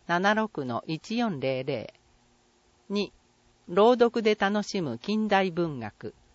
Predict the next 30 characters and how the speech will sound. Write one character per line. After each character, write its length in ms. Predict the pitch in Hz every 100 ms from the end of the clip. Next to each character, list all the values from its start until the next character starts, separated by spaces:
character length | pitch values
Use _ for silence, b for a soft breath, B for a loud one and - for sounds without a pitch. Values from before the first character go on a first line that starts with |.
| _ _ _ - _
近 220 | - 247 254
代 240 | 233 233
文 240 | 202 220
学 220 | 151 139 123
の 120 | 120
作 260 | - 165 -
家 140 | 208
た 160 | 208 196
ち 180 | - 131
を 80 |
テ 280 | 127 202 185
ー 20 |
マ 120 | 131 117
に 160 | 107 160
朗 200 | 160 214
読 360 | 214 202 208 185
を 100 | 175
交 300 | 175 180 208
え 100 | 170
た 160 | 120
講 280 | - 170 151
義 140 | 135
で 120 | 120 117
学 300 | 127 143 135
び 120 | 131
ま 120 | 123
す。 240 | - - _ _ _ _ _ _ _ _ _ _
時、 500 | 180 170 _ 214 208 -
内 400 | 175 170 196 202
容、 380 | 190 170 156 -